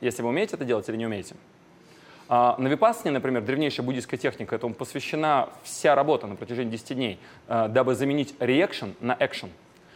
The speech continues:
Что такое реакшн? В са-, в саентологии, например, одна из,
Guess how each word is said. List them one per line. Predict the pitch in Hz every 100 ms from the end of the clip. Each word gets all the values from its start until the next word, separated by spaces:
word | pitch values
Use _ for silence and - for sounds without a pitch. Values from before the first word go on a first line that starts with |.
| -
Что | - 170
такое | 185
реакшн? | 160 143 - - - - - - - - - - - - - - -
В | -
са-, | - 160 160
в | -
саентологии, | - 156 160 175 208
например, | 160 120 117 110
одна | 120
из, | 113